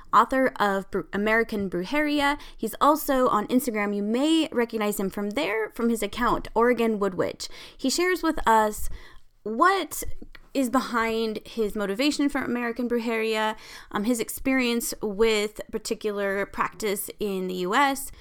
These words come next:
as well as the subjects of gatekeeping and closed practices. He also writes a blog on Patheos. He has an Etsy store called Wood Witch Apothecary.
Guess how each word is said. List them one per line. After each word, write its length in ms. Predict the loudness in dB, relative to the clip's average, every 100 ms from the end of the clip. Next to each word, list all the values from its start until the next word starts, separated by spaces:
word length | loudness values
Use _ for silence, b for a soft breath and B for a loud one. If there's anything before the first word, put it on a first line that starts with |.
| B B -4
as 180 | -4 -2
well 360 | -2 0 2
as 160 | 2 0
the 80 | 4
subjects 400 | 4 4 -2 -6
of 160 | 0
gatekeeping 760 | 0 0 -2 -2 0 2 2 0
and 140 | -2 -2
closed 380 | 2 2 0 0
practices. 640 | 0 0 -8 -8 -8 -12 -14 -20 -20 b b b b
He 200 | -4 -2 2
also 560 | 0 2 0 2 2 0
writes 420 | -2 -4 -6 -12 -12 -8
a 140 | -6
blog 440 | 2 4 4 2 0
on 160 | -4 6
Patheos. 720 | 6 6 0 0 0 -2 -8
He 120 | -4
has 120 | -2
an 140 | -2 -8 -6 -4
Etsy 380 | -4 -2 -2
store 500 | -2 -4 -2 0 -2
called 380 | -2 -2 -2 -2 -8
Wood 340 | 2 2 2
Witch 180 | -2 -2
Apothecary. 800 | -2 0 0 -4 -6 -4 -2 -4